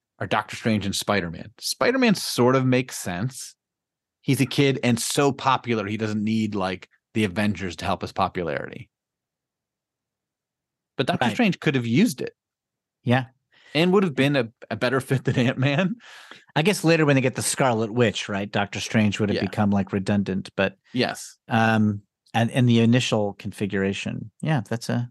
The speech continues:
Speaker 2: that's interesting.
Speaker 1: Maybe they just felt like, yeah, maybe it was just Kirby's like, "I don't know what to do with that character. That's not my
Speaker 2: <laughs> Yeah.
Speaker 1: thing."
Speaker 2: Yeah.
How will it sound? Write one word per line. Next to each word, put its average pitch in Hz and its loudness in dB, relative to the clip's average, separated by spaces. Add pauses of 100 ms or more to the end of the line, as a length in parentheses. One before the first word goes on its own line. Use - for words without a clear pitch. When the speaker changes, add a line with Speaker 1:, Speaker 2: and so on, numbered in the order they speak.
Speaker 2:
that's - -6
interesting. - -10 (840)
Speaker 1:
Maybe 139 4
they 156 4
just 135 -2
felt 120 0
like, 107 -4 (160)
yeah, 135 0
maybe 127 0
it 135 2
was 120 0
just - -6
Kirby's 110 -2
like, 104 -4
"I 139 -2
don't 123 0
know 101 0
what 90 -6
to 90 -8
do 82 -12
with 82 -10
that 82 -12
character. - -12
That's 101 -10
not - 2
my - -4
Speaker 2:
<laughs> 131 0
Yeah. - -4 (120)
Speaker 1:
thing." - -14 (540)
Speaker 2:
Yeah. 95 -2